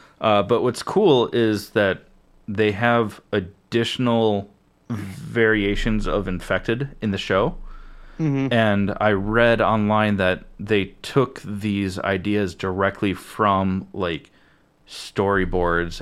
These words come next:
Speaker 1: and concept arts for the game. So, like,
Speaker 2: Cool.
Speaker 1: it's still true to the game. It's just more.
Speaker 2: That's exciting.
Speaker 1: Yeah.
Speaker 2: Yeah. Oh, yeah. I'm fucking stoked.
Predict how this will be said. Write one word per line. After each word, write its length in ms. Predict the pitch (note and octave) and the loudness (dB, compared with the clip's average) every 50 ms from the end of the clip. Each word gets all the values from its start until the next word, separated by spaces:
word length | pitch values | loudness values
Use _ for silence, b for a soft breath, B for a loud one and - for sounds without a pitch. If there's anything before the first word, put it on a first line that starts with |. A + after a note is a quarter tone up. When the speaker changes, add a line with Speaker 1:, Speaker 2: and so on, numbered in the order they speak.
| - | -10
Speaker 1:
and 220 | - F#2 F2 E2+ - | -8 -8 -8 -8 -6
concept 520 | - - F#2 F2+ F2+ - - E2+ D#2+ - - | -4 -2 -2 -2 -2 -2 -4 -4 -4 -4 -6
arts 380 | - F#2 F2+ E2+ E2 - - - | -4 -4 -4 -4 -6 -8 -12 -20
for 360 | - - - - G#2 F#2 F2 | -20 -16 -8 -4 -4 -4 -4
the 100 | D2 E2 | -4 -8
game. 420 | D#2+ E2 E2 C#2 B1 B1+ G#1+ - - - b b b b b b b b b | -8 -8 -8 -8 -8 -10 -14 -16 -18 -20 b b b b b b b b b
So, 200 | - - - G#2+ | -8 -2 0 0
like, 120 | G2+ G2 B2+ | 2 4 4
Speaker 2:
Cool. 200 | C3 C3 B2+ B2 | 4 6 4 4
Speaker 1:
it's 80 | A#2+ | 2
still 560 | - - - - B2+ B2 B2 A#2+ A#2 A2 F#2+ - - | -2 -6 -6 -2 2 2 2 2 2 0 -4 -6 -12
true 400 | - - - - A#2 A2+ A2+ A2 | -14 -10 -4 -2 0 0 0 -2
to 160 | - - F2 | -4 -6 -8
the 80 | E2+ E2+ | -8 -6
game. 480 | E2+ G2+ G2+ G2 F#2+ F2 E2 E2 E2 | -4 -4 -4 -2 -2 -2 -4 -4 -4
It's 160 | E2 D#2+ - | -4 -6 -6
just 340 | - - F2 D#2+ - - - _ _ _ _ _ _ _ _ _ _ _ _ _ _ _ _ _ _ b b b b b b _ | -6 -4 -4 -4 -6 -10 -16 _ _ _ _ _ _ _ _ _ _ _ _ _ _ _ _ _ _ b b b b b b _
more. 340 | - - - F3+ - - - - _ _ _ _ _ _ _ _ _ _ _ - _ - - - - - | -2 0 0 0 0 -4 -10 -18 _ _ _ _ _ _ _ _ _ _ _ -20 _ -20 -20 -20 -10 -6
Speaker 2:
That's 220 | A2+ A2+ - - | -6 -6 -4 -6
exciting. 500 | A#2 G#2+ - G#2+ G#2 G#2 G#2 G2 G2+ G2 - - _ _ _ - | -8 -4 0 0 2 2 0 -2 -4 -6 -10 -16 _ _ _ 0
Speaker 1:
Yeah. 240 | C3 A#2+ D#2+ - - | 0 0 0 -2 0
Speaker 2:
Yeah. 300 | A#2+ A#2+ A#2+ A2 G#2+ G2 - - - - - - - - - - - - - | 2 4 4 4 4 2 -2 -6 -20 -20 -20 -20 -20 -20 -20 -20 -12 -4 0
Oh, 60 | B2 | 2
yeah. 260 | B2 A#2+ A2 G2+ G2+ G2 _ _ _ _ _ _ _ _ _ _ _ _ - - _ _ _ _ _ _ - | 2 4 4 2 0 -2 _ _ _ _ _ _ _ _ _ _ _ _ -20 -20 _ _ _ _ _ _ -20
I'm 60 | G2 | -12
fucking 300 | - G#2 G2 - - - | -8 -8 -8 -8 -12 -20
stoked. 440 | - - - - - - - - - | -20 -12 -10 -8 -8 -8 -12 -18 -20